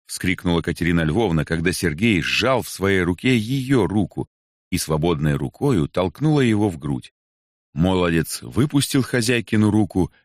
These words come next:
и от её толчка отлетел на два шага в сторону. «Ну да, вот ты и рассуждаешь, что женщина», удивился мужичок. «Нет, а вы позвольте так взяться, на борке», относился, раскидывая кудри, Серёга.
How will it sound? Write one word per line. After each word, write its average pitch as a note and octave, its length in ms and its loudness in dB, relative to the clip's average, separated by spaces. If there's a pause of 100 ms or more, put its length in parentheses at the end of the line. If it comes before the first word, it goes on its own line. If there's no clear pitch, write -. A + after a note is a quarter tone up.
(120)
и F2 100 0
от F#2+ 140 0
её G2+ 180 4
толчка A2 560 0
отлетел G#2+ 560 0
на G2 160 2
два F2 220 0
шага E2 380 -2
в - 80 -10
сторону. A#1+ 580 -4 (500)
«Ну G2+ 300 2
да, A2+ 420 0 (260)
вот F3+ 320 2
ты E3+ 160 0
и F3 60 2
рассуждаешь, C#3 880 0
что - 320 0
женщина», A#2 840 2 (280)
удивился D#2+ 520 0
мужичок. D#2 540 0 (640)
«Нет, B2+ 440 0 (160)
а F2+ 120 0
вы A#2 140 2
позвольте A#2+ 640 0
так E3 260 0
взяться, A#2+ 600 0 (300)
на G3 220 2
борке», A#2+ 500 0 (240)
относился, E2 680 -2
раскидывая E2 560 0
кудри, E2+ 480 -2
Серёга. C2+ 580 -4